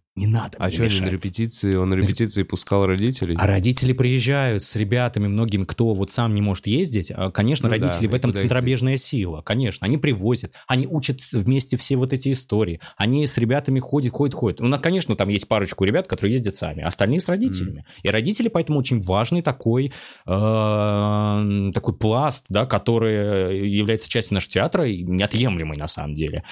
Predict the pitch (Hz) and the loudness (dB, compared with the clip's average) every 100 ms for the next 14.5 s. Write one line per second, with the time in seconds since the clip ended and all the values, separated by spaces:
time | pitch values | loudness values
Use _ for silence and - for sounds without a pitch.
0 | - - 85 78 76 82 92 107 110 101 | -12 -2 2 4 2 2 2 2 2 2
1 | 98 104 196 143 98 87 - 127 - - | 2 0 0 0 0 -2 -2 -2 -2 -2
2 | 117 - 110 110 - 113 - 92 92 - | -2 -2 -2 -2 0 -2 0 -2 -4 -2
3 | 117 - - 98 92 98 104 95 87 80 | -2 0 0 0 2 2 2 0 -2 0
4 | 90 95 135 110 - 92 95 87 82 85 | 0 2 2 0 0 0 0 0 -2 -2
5 | 87 85 78 76 - 123 90 107 - _ | 0 0 -2 -2 0 2 2 0 -6 _
6 | 101 98 98 90 90 95 101 92 92 98 | 0 2 2 2 0 0 2 2 2 2
7 | 92 90 123 98 87 87 101 117 92 90 | 2 2 2 0 0 0 2 2 2 2
8 | 90 85 - 87 90 - 90 90 87 87 | 2 0 0 0 0 0 0 0 2 2
9 | 87 85 85 82 82 98 101 98 92 90 | 0 0 -2 -2 -2 0 2 2 2 2
10 | 104 127 104 95 - - 107 139 - - | 2 0 0 -2 -6 -2 -2 -2 -6 -2
11 | 90 95 95 139 107 131 _ - - - | 2 2 2 2 0 -2 _ -20 -20 -20
12 | - _ _ _ _ 110 107 - 98 90 | -20 _ _ _ _ 0 0 -2 0 0
13 | 98 110 101 98 98 - 98 95 113 - | 0 -2 -2 0 0 0 2 2 2 0
14 | 95 95 90 - | -2 -2 -4 -6